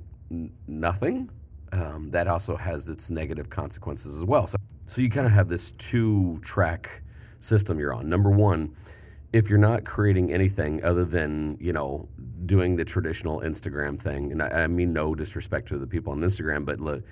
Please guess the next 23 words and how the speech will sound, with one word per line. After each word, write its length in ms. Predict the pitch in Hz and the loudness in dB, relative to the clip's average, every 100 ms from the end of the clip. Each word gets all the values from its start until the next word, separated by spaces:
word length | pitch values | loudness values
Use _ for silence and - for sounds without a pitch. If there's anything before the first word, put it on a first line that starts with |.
| - - - - | -18 -18 -16 0
you 80 | 131 | 6
know, 200 | 123 120 | 6 8
the, 220 | 110 107 | 6 6
the 420 | 104 104 104 98 | 8 8 10 8
"I'm 200 | 87 92 | 6 4
here 160 | 95 90 | 4 4
at 100 | 87 | 0
this 180 | - - | 0 0
location 440 | 80 - 76 85 | 0 0 -2 -2
having 220 | 82 78 | -2 -2
a 60 | 76 | -4
great 220 | 76 73 | -4 -4
time," 680 | - 80 73 71 69 65 - | 0 0 0 -2 -6 -8 -10
uh, 380 | 62 62 62 64 | -10 -8 -8 -10
vanity 500 | 69 101 139 143 85 | -8 -2 0 2 0
kind 200 | 73 73 | -2 -4
of 80 | 71 | -4
shots, 360 | - 78 - - - - - - - - - | -4 -4 -4 -6 -10 -20 -20 -20 -20 -18 -8
um, 320 | 87 67 - - | -6 -6 -8 -4
that's 320 | 90 104 - | 4 6 6
a, 180 | 135 113 | 4 2
that's 360 | 98 104 104 120 | 2 2 4 4
a 160 | 110 | 2